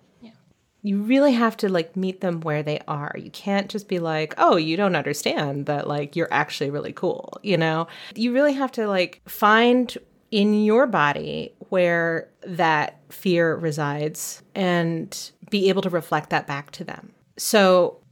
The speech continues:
Speaker 2: the part of my coaching, um, involves holding space for somebody. You know, if I'm working on right now,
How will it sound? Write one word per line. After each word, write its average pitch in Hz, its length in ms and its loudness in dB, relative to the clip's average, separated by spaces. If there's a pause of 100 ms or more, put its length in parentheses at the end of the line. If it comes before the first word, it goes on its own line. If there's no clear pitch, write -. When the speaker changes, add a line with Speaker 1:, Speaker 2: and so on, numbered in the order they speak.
Speaker 2:
the 220 200 4
part 254 280 4
of 220 60 2
my 180 160 4
coaching, 170 880 -2
um, 170 460 -2
involves 165 600 0
holding 180 360 0
space - 440 -2
for 185 360 2
somebody. 226 640 0 (160)
You 175 100 0
know, 160 280 2 (140)
if 175 400 2
I'm 233 600 4
working 180 360 2
on 156 380 0
right 165 220 -2
now, 151 580 -4